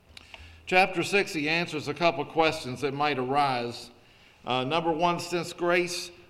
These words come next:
multiplies to cover every sin, shall we keep on sinning so that God's grace, grace can be glorified even more?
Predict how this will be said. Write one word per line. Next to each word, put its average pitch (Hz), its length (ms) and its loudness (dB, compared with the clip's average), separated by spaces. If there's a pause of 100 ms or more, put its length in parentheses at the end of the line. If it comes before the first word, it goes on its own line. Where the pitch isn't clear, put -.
multiplies 151 840 2
to 143 120 -6
cover 143 380 -4
every 135 380 0
sin, 120 640 -6 (400)
shall 190 260 0
we 180 140 4
keep 185 280 -2
on 160 160 2
sinning 151 400 -2
so 156 200 0
that 135 180 -4
God's 156 340 2
grace, 170 400 -2 (160)
grace 170 360 -2
can 151 200 -6
be 147 120 -2
glorified 143 720 4
even 131 260 -2
more? 139 380 -4